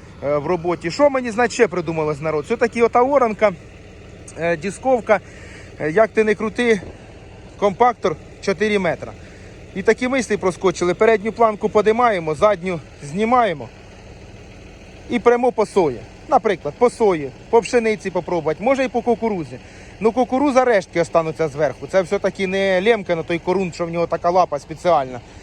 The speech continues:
Ну, можна пробувати, сміло, сміло. Чотири метри — це не три метри, як на Здістки Кронос, да? Е, це не два і шість, як Дефт, е,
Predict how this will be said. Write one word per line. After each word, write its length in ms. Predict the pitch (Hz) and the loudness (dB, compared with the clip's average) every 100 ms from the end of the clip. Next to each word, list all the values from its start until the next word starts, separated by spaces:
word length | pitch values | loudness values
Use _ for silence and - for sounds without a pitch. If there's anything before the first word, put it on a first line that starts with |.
| - - - | -18 -16 -2
Ну, 120 | 247 | 2
можна 340 | 262 285 269 254 | 2 2 0 -2
пробувати, 480 | 294 247 139 127 | 2 2 0 -8
сміло, 360 | - 262 185 107 - | -2 2 0 -2 -16
сміло. 500 | - 214 269 233 185 | -8 0 0 2 -2
Чотири 420 | - 202 247 233 | -4 -4 -2 -2
метри — 360 | 220 262 240 214 | 0 0 0 -2
це 220 | - 226 | 2 0
не 140 | 220 208 | 0 -2
три 220 | 220 233 | 0 0
метри, 320 | 226 220 208 | 0 -2 -2
як 120 | 202 | -2
на 140 | 208 196 | -2 -6
Здістки 380 | 175 220 - - | -8 -10 -6 -4
Кронос, 420 | 220 214 196 151 | 0 0 0 0
да? 200 | 202 220 - - - - | 0 0 -4 -20 -20 -8
Е, 260 | 160 165 156 | -2 0 0
це 220 | - 214 | 0 0
не 120 | 208 | 0
два 240 | 180 220 233 | 0 2 2
і 120 | 220 | -2
шість, 440 | - 240 208 - | -8 -8 -8 -2
як 120 | 196 - 190 165 139 | -2 -2 -4 -2 0
Дефт, 380 | 220 202 - 220 | 0 0 -6 -6
е, 340 | 190 185 | -2 -2